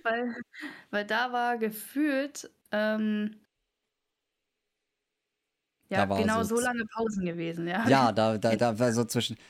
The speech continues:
Speaker 2: das waren halt so awkward Pausen. Ich hab die aber drin gelassen, weil die halt einfach funny waren.
Speaker 1: <laughs> Ja, und damit die Leute denken so, "Hä,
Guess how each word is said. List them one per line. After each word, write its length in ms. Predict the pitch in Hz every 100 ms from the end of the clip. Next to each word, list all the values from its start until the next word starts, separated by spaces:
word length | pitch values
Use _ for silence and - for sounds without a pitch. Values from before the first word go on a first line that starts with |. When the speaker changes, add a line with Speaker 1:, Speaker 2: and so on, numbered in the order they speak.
| -
Speaker 2:
das 140 | 120
waren 220 | 165 208
halt 140 | 185 143
so 100 | 143
awkward 340 | 147 - 131
Pausen. 260 | - 165 117
Ich 80 | 147
hab 100 | -
die 80 | 117
aber 100 | 101
drin 300 | 120 143 117
gelassen, 360 | 107 110 -
weil 100 | 110
die 60 | 107
halt 80 | 104
einfach 180 | 98 92
funny 460 | - 120 113 90
waren. 340 | 90 92 98 101 _ _ _ _ _ _ _ _ -
Speaker 1:
<laughs> 240 | 339 311 - - _
Ja, 340 | - 233 233 240
und 100 | 226
damit 240 | 233 226
die 40 | 240
Leute 180 | 233
denken 260 | 233 233 233
so, 120 | 208
"Hä, 280 | 175 180